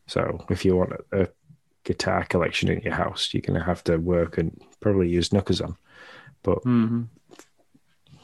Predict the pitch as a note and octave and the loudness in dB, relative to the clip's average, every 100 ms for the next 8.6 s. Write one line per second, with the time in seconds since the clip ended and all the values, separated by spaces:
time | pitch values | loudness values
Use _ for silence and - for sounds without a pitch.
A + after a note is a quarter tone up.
0 | - _ - F#2 - F2+ E2 F#2 E2+ - | -20 _ -6 -4 2 2 2 2 0 -4
1 | - - - - G#2 G2+ - F#2 F2 F2+ | -12 -20 -20 -4 -2 0 0 2 4 2
2 | E2 - - - - G#2 - F#2 F2+ G2 | 0 -10 -12 -10 -4 -4 -2 0 4 4
3 | F#2+ E2 - - - _ _ _ - - | 2 -2 -6 -6 -6 _ _ _ -20 -2
4 | F#2+ F#2+ F2+ - - - - - F2 E2 | 0 2 0 -4 -8 -6 -4 0 0 0
5 | F2 F2+ F2+ - - - _ _ - - | -2 -2 -2 -4 -10 -14 _ _ -20 -20
6 | _ - _ _ _ _ _ - C3 B2+ | _ -20 _ _ _ _ _ -2 2 4
7 | A#2+ D3 D3 - G3 D3 B2+ B2 A#2+ A2+ | 4 0 0 4 6 6 6 6 4 4
8 | A2+ A#2 A2 G#2+ - A2 | 2 4 4 2 2 0